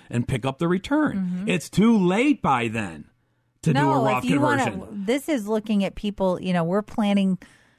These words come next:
Speaker 2: for clients their twenty twenty-one tax return once December thirty-first, other than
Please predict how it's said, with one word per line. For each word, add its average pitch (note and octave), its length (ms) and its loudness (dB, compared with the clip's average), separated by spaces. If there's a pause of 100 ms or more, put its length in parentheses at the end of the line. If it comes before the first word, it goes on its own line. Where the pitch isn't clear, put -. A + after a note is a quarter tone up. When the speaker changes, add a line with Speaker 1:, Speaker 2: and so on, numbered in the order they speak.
(100)
Speaker 2:
for F3+ 220 -4
clients F#3 400 -2
their F3+ 180 -2
twenty G#3+ 400 0
twenty-one G#3 760 0
tax E3+ 340 -4
return E3+ 340 -2
once A3 340 0
December A3 460 -2
thirty-first, F#3 720 -2
other G#3+ 260 0
than F3+ 300 -2